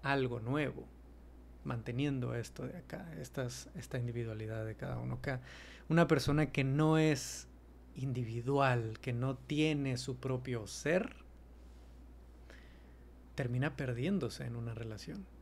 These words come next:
Termina perdiendo su propio fuego porque ya depende del otro. Empieza a generarse una codependencia, un espacio donde ya no es su propio ser, sino que ya es mitad de algo en lugar de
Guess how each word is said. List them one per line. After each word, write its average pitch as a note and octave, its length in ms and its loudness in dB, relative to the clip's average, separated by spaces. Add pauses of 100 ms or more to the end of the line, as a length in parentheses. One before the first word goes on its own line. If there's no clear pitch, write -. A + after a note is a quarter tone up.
(240)
Termina B2+ 380 -2
perdiendo C3 400 0
su C#3 120 -4
propio C3 300 -2
fuego D3+ 420 0
porque B2 360 -6
ya B2 320 0
depende C3+ 480 -2
del A#2+ 160 -2
otro. C3 280 -6 (300)
Empieza B2+ 340 -4
a B2 40 -6
generarse A#2 400 -4
una B2 160 -2
codependencia, B2 800 -4 (840)
un C3 140 -2
espacio B2+ 420 -2
donde A#2+ 320 -2
ya C3 200 -2
no C3 260 0
es B2 480 -4 (880)
su - 300 -4
propio B2+ 400 -2
ser, C3 260 -2 (1000)
sino B2 280 -4
que B2 200 -6
ya A#2+ 280 0
es - 440 -4
mitad C#3+ 480 4
de A#2+ 240 -2
algo A2 400 -6 (640)
en B2+ 200 -2
lugar A#2+ 380 -2
de A#2 400 -4